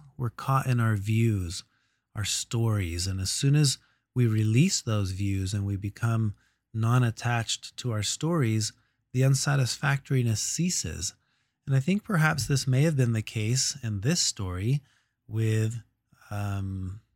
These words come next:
Ting. You know, Ting asks a question. I think he gets an answer he's not expecting, and perhaps he had a story in his mind, the story of what he thought the answer should be, or perhaps more importantly,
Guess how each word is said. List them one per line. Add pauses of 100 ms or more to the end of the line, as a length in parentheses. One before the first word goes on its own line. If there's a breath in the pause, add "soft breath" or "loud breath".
(260)
Ting. (680)
You
know,
Ting (540)
asks
a
question. (540)
I
think
he
gets
an
answer
he's
not
expecting,
and
perhaps
he
had
a
story
in
his
mind, (400)
the
story
of
what
he
thought
the
answer
should
be, (540)
or
perhaps
more
importantly,